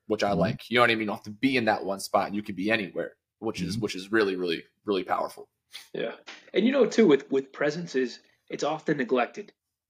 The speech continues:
Speaker 3: because we're in such a hurry nowadays, you know, and we have that, the phone, you know, we have that device in our hands constantly to where it's like, if there is that moment where we're bored,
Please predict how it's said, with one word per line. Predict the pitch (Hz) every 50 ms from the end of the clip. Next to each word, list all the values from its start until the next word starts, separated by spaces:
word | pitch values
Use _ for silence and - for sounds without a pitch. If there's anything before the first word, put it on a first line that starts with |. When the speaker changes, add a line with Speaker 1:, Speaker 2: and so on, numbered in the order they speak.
| _ _ _ _ _
Speaker 3:
because | - 131 - 135 131 -
we're | 127 135 - -
in | 143 143
such | - - - 165 160 -
a | 139
hurry | - - 139 135 131 123 117
nowadays, | 113 107 104 107 104 101 98 98 98 98 101 - - - - - -
you | - 123
know, | 117 110 113 113
and | - 117 123
we | 120 123
have | 123 131 123 123 123 127
that, | 127 117 117 117 - - _ - - - _ - _ _ _ _ _ -
the | - -
phone, | - - - 170 196 214 175 135 135 160 180 180 _ _ -
you | 156 143
know, | 135 127
we | 135 131
have | 143 143 139
that | 143 131 -
device | - 131 117 127 143 160 160 -
in | 165
our | 143 131
hands | 117 139 139 151 147 -
constantly | - - - 143 147 165 - 156 135 117 110 110 117 127 - _ -
to | - 143
where | 135 131 127 127 123
it's | 123 - -
like, | 135 123 - - -
if | - 135 135 -
there | - 131 131 -
is | - 139 147 -
that | - 127 131 - -
moment | 127 120 117 120 117 110 - _ -
where | 123 120 113 113
we're | 113 117 113 107 107 107 _ _ _ _ _
bored, | - - 147 127 123 113 98 -